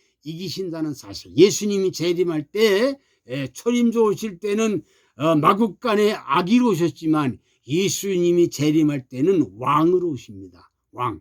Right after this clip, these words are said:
만왕의 왕으로 오시기 때문에, 에,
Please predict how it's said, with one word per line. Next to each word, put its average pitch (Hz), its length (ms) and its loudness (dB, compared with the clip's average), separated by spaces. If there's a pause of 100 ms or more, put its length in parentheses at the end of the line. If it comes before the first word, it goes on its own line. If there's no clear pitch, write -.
만왕의 185 520 2
왕으로 175 500 -4
오시기 156 380 -10
때문에, 147 580 -4 (380)
에, 117 340 -2